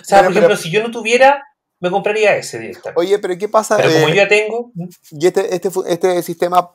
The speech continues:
Speaker 2: eh, funciona también para las personas que tienen este otro sistema más antiguo que el que te comentaba yo, que era una lata, que
Speaker 1: Sí,
Speaker 2: un
Speaker 1: po.
Speaker 2: era
Speaker 1: Claro, se, sí, se reemplaza.
Speaker 2: Se
Speaker 1: Igual
Speaker 2: reemplaza.
Speaker 1: como, como uno reemplaza el termostato, reemplaza el control del riego, tal cual.
Speaker 2: Bacán. Sí,
Speaker 1: Sí.
Speaker 2: a mí me,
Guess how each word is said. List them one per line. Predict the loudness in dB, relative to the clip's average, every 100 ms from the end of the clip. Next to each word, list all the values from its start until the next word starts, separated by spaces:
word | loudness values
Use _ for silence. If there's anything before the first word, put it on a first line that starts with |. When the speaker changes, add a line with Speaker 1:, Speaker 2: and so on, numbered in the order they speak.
| -4
Speaker 2:
eh, | -4
funciona | -2 -6 -2 -2 0
también | -2 -2
para | 0 0
las | 0
personas | -4 -6 -6
que | -4
tienen | -4 -6 -6
este | -4 -4
otro | -6 -10
sistema | -6 -4 -2
más | -2 -2 -4
antiguo | -6 -6 -4 -4
que |
el | -6
que | -6
te | -8 -8
comentaba | -8 -4 -4 -2
yo, | -6
que | -4 -4
era | -4
una | -4 -2
lata, | 0 0 -2 -6
que | -4
Speaker 1:
Sí, | -6 -6
Speaker 2:
un |
Speaker 1:
po. | -10
Speaker 2:
era | -12 -14 -16 -20 -20 0
Speaker 1:
Claro, | 2 4 2 -6
se, | -4 -2 -2
sí, | -4 -6 -6 -2
se | 0
reemplaza. | 2 2 2 2 -2
Speaker 2:
Se | -2
Speaker 1:
Igual | -4
Speaker 2:
reemplaza. | 0 2 2
Speaker 1:
como, | 0 0 0 -2 -2
como | 0 2
uno | 2
reemplaza | -2 -8 -12
el | -10
termostato, | -6 -2 -2 -2 -2
reemplaza | -4 -6 -8 -6
el | -8
control | -8 -8 -8 -8
del | -10
riego, | -10 -10 -12 -16 _ _ _ _
tal | -8 -6
cual. | -10 -12 _ _ _ _ _
Speaker 2:
Bacán. | -6 -6 -8 -16 _ _ _ _ _ _ _
Sí, | -12
Speaker 1:
Sí. | -10
Speaker 2:
a | -8
mí | -10
me, | -10